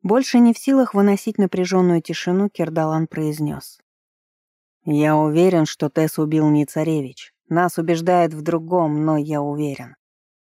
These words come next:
«Как и я», мягко ответила королева. Но вести разговор с Недая требуется осторожно.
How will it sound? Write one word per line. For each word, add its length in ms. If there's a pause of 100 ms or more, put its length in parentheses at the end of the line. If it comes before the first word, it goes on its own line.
(440)
«Как 300
и 80
я», 380 (460)
мягко 340
ответила 400
королева. 680 (840)
Но 200
вести 400
разговор 580
с 140
Недая 480
требуется 680
осторожно. 760